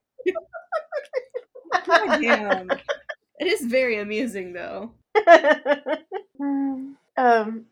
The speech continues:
Speaker 2: he thinks that sounds amazing. That sounds perfect. And then he remembers how messed up the family was when their sister ditched them.
Speaker 1: But you're not ditching, you're just going for a minute.
Speaker 2: Yeah. Um, his brothers can't run the garage with that workload without him.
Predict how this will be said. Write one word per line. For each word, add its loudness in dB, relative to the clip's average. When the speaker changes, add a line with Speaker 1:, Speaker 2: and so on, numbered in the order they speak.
Speaker 2:
he -6
thinks -6
that 4
sounds -2
amazing. -2
That -8
sounds 0
perfect. -4
And 0
then 0
he 0
remembers 0
how 2
messed -2
up -10
the -8
family -2
was 0
when -8
their -6
sister -10
ditched -8
them. -6
Speaker 1:
But -18
you're -4
not -12
ditching, -6
you're -8
just -12
going -6
for -8
a -4
minute. -6
Speaker 2:
Yeah. 0
Um, -2
his -4
brothers 2
can't -2
run 2
the 0
garage 2
with -4
that 2
workload -4
without 2
him. -6